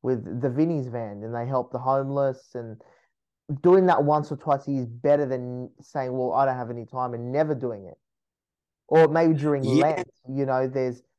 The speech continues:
Speaker 1: four, you know, forty days of intense, uh, doing charity intensely can make up for the fact, uh, can, can really do a lot of good that leaves it running for the rest of the year. So that might be your time where you volunteer,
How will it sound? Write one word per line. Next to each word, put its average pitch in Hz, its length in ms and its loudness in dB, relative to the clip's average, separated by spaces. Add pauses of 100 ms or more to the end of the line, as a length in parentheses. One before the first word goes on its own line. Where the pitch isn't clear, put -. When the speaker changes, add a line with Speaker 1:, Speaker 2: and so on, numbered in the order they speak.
(320)
Speaker 1:
four, 160 240 2
you 143 120 0
know, 135 140 0 (120)
forty 160 260 0
days 135 300 0
of 120 100 -12
intense, 131 800 -10 (440)
uh, 135 80 -2 (340)
doing 139 280 0
charity 160 640 0
intensely 127 840 -8
can 135 240 -6
make 143 280 -2
up 147 320 2 (380)
for 139 100 -2
the 135 80 0
fact, 139 260 0
uh, 120 280 -6 (140)
can, 139 280 -6
can 139 160 -8
really 147 380 -2
do 135 180 -6
a - 20 0
lot 143 240 -2
of 143 160 -6
good 139 380 -8
that 127 300 -4 (680)
leaves 139 420 -2
it - 80 -4
running 139 340 -4
for 135 120 -16
the 131 100 -8
rest 139 220 -10
of 131 80 -10
the 123 100 -8
year. 123 320 -8
So 131 240 -6
that 139 180 -2
might 135 200 -6
be 139 80 -4
your 127 200 -6
time 139 380 -4
where 127 120 -8
you 123 120 -8
volunteer, 123 640 -8